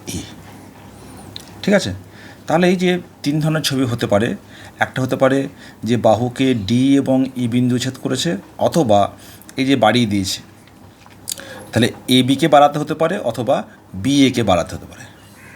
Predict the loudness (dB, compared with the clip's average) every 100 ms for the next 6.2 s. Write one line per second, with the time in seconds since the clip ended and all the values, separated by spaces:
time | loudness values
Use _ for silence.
0 | -20 -20 -6 0 0 0 -6 -16 -18 -8
1 | 0 2 2 0 2 2 0 -4 0 0
2 | 0 -2 -6 -16 -20 -20 -20 -20 -20 -20
3 | -20 -20 -8 -6 -4 -6 -10 -14 -20 -20
4 | -20 -20 -18 -18 -20 -20 -4 2 4 4
5 | -2 0 -2 -4 -18 -20 -16 0 0 2
6 | 0 4